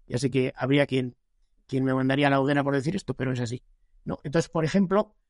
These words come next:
a mí, eh, aunque no, posiblemente no sean los, para mí los profesionalmente más divertidos, pues,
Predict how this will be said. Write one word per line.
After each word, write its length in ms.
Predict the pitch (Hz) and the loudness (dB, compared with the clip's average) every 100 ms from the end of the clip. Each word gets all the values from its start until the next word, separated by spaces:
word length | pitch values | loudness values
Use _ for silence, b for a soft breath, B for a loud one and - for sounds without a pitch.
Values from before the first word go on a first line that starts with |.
| _ _ | _ _
a 160 | 160 156 | 0 2
mí, 300 | 180 208 - _ | 2 0 -6 _
eh, 240 | 165 147 - | -2 -2 -2
aunque 320 | 156 147 147 | -2 -2 -2
no, 160 | 151 165 | -2 -2
posiblemente 440 | 139 175 190 170 | -2 0 0 0
no 100 | 156 | -2
sean 180 | 160 160 | 0 0
los, 160 | 147 | -2
para 300 | 127 - 131 | -6 -4 0
mí 80 | 156 | 0
los 160 | 156 - | -2 -4
profesionalmente 680 | 123 127 123 131 151 156 | -6 -6 -4 -2 -2 -2
más 180 | 156 156 | -2 -2
divertidos, 680 | 143 156 147 175 143 90 - _ _ _ _ _ _ _ | -2 -2 0 2 0 -2 -12 _ _ _ _ _ _ _
pues, 320 | 160 139 - | -6 -6 -8